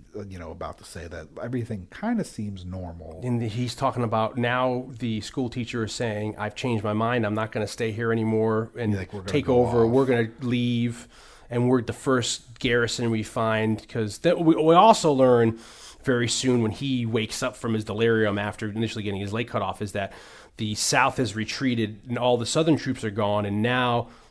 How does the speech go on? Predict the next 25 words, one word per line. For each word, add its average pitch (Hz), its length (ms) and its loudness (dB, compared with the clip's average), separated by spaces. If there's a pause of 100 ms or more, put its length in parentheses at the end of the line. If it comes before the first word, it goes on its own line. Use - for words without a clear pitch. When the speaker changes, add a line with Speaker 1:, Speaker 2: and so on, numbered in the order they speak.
(100)
Speaker 2:
the 117 80 0
Union 113 720 6
are 107 100 2
moving 110 320 0
into 104 240 -2
the 98 200 -4
area. 113 320 4
So 107 240 -4
the 104 120 -4
next 127 420 -2
sense 117 300 -4
of 104 80 -6
urgency 104 500 -4
is 101 140 -8
for 107 160 -12
Eastwood, 117 400 -4 (340)
"Jesus, 160 300 4
if 110 100 -2
I 156 100 4
just 143 160 0
leave 139 360 2
and 113 100 2
go 123 180 2
a 113 60 0
couple, 107 460 -6